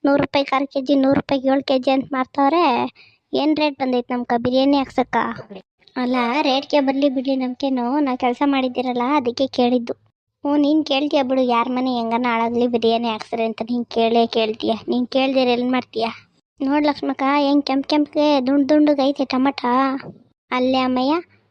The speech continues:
ಟೊಮೆಟೊ ಕೆಂಪ್ ಕೆಂಪ್ ಗುಂಡ್ ಗುಂಡ್ಗೆ ಇಲ್ದೆ ಕರ್ ಕರ್ ತೆಳ್ ತೆಳ್ಳಗೆ ಇರ್ತಿದೇನೆ. ಅಯ್ಯೋ, ಹಂಗಲ್ಲಮ್ಮ ಹೇಳಿದ್ದು, ಟೊಮೆಟೊ ನೋಡಕ್ ಚೆನ್ನಾಗೈತೆ, ರೇಟೇ ಹಾಕಿಲ್ಲ ಅಂತ. ರೇಟೇ ಹಾಕಿಲ್ಲ ಅಂದ್ರೆ ಟೊಮೆಟೊ ಏನಾನ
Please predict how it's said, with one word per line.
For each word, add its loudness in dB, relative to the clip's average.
ಟೊಮೆಟೊ 0
ಕೆಂಪ್ -2
ಕೆಂಪ್ 0
ಗುಂಡ್ 2
ಗುಂಡ್ಗೆ 2
ಇಲ್ದೆ 0
ಕರ್ -4
ಕರ್ -2
ತೆಳ್ 0
ತೆಳ್ಳಗೆ 0
ಇರ್ತಿದೇನೆ. -2
ಅಯ್ಯೋ, 0
ಹಂಗಲ್ಲಮ್ಮ 2
ಹೇಳಿದ್ದು, 2
ಟೊಮೆಟೊ 0
ನೋಡಕ್ 0
ಚೆನ್ನಾಗೈತೆ, 0
ರೇಟೇ 0
ಹಾಕಿಲ್ಲ -2
ಅಂತ. -4
ರೇಟೇ -2
ಹಾಕಿಲ್ಲ -2
ಅಂದ್ರೆ -4
ಟೊಮೆಟೊ -2
ಏನಾನ 2